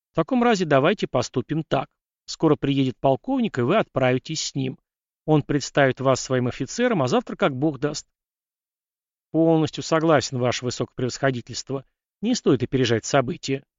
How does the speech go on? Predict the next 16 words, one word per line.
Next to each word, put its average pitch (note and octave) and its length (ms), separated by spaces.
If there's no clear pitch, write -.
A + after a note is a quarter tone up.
быстро B2+ 360
кивнул A#2+ 300
Егор, A#2+ 420
понимая, C3 400
что - 200
пока C#3 320
вообще B2+ 380
ничего B2+ 260
не A#2+ 100
понимает. C#3+ 520
Полковник C3+ 500
Веселовский E3+ 600
словно F3 320
ждал B2 300
этого A#2+ 260
момента. C#3 580